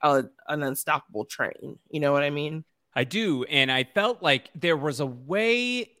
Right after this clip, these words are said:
Speaker 2: in which, Latanya, that I felt like, uh, Dexter coldly depositing Deborah in the body of water where he dropped most of his victims was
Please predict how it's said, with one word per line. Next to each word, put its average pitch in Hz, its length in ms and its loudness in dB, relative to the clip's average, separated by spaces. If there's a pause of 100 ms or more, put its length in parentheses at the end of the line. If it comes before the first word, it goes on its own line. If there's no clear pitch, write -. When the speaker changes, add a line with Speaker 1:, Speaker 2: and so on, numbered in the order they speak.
Speaker 2:
in 185 360 0
which, 165 500 -4
Latanya, 233 560 -4
that 175 140 0
I 156 100 0
felt 185 240 -4
like, 214 400 0
uh, 135 280 0 (120)
Dexter 185 720 -4 (180)
coldly 185 760 -2
depositing 135 1120 -4
Deborah 135 760 0
in 139 260 2
the 120 80 -4
body 123 480 2
of 113 160 -4
water 120 420 0
where 113 280 -2
he 120 160 -6
dropped 107 580 0
most 104 460 0
of 104 80 -8
his 104 220 -6
victims 113 640 -4
was 120 140 0